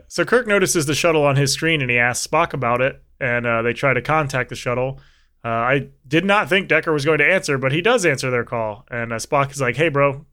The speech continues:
I miss you. Can you come back?" And, uh,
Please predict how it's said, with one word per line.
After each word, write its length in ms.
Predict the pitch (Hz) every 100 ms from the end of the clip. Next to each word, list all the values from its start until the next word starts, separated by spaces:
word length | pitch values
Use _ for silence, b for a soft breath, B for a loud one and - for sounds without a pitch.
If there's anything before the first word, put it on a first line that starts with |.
| -
I 60 | 139
miss 240 | 143 -
you. 80 | 123
Can 160 | -
you 80 | 131
come 140 | 131 139
back?" 320 | 139 156 - _ _ _ _ _ _ -
And, 240 | 127 123
uh, 380 | 117 117 117